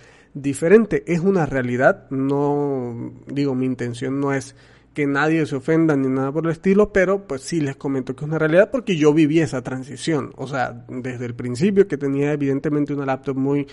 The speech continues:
eh, básica y, y que apenas me permitía trabajar, cuando fui invirtiendo en ese equipo tecnológico, en esa imagen, presentación, tarjetas y demás,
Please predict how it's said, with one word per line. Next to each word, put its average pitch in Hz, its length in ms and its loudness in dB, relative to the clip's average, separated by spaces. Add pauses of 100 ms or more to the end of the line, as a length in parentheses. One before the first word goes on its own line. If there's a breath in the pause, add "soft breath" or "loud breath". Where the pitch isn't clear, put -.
(360 loud breath)
eh, 135 160 0
básica 185 680 4
y, 135 420 0
y 127 180 -10
que 120 180 -8
apenas 139 400 -2
me 143 160 -2
permitía 127 460 -4
trabajar, 151 560 2 (340 loud breath)
cuando 139 340 2
fui 151 180 -4
invirtiendo 165 520 0
en 135 100 -2
ese 139 160 -6
equipo 151 260 -10
tecnológico, 143 600 -2
en 135 120 -4
esa 139 180 -6
imagen, 143 400 0
presentación, 131 680 -6
tarjetas 143 560 -6
y 135 60 -4
demás, 185 420 0